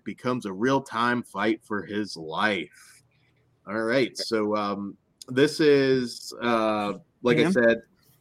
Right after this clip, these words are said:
Speaker 2: <laughs>
Speaker 1: yeah, oh, I'm giving it to you. Don't worry.
Speaker 2: <laughs> Drew's
Speaker 1: I,
Speaker 2: begging for it. <laughs>
Speaker 1: I'm just, I'm passing it. Don't worry. Horror comedy, uh, similar to Dash Cam, which we also re-, well, similar in setup to Dash Cam,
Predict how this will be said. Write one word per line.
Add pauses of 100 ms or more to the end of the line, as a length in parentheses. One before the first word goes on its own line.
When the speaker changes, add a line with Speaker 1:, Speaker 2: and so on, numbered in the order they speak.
(600)
Speaker 2:
<laughs>
Speaker 1:
yeah,
oh,
I'm
giving
it
to
you.
Don't
worry. (100)
Speaker 2:
<laughs>
Drew's
Speaker 1:
I,
Speaker 2:
begging
for
it. (160)
<laughs>
Speaker 1:
I'm
just, (100)
I'm
passing
it.
Don't
worry. (480)
Horror
comedy, (520)
uh, (1120)
similar
to
Dash
Cam,
which
we
also
re-, (180)
well,
similar
in
setup
to
Dash
Cam,